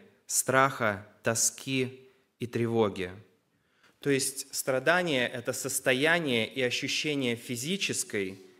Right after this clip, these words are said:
или душевной боли и мук, или двух вместе. Также, говоря о страданиях, нужно отметить, для чего, а, как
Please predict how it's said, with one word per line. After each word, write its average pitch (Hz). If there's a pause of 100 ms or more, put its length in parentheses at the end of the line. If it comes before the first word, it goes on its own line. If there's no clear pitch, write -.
(600)
или 151
душевной 127 (120)
боли 127
и 123
мук, 120
или 131 (1000)
двух 117
вместе. 120 (1900)
Также, 151
говоря 139
о 147
страданиях, 139 (580)
нужно 127
отметить, 147 (460)
для 127
чего, 139 (280)
а, 107 (200)
как -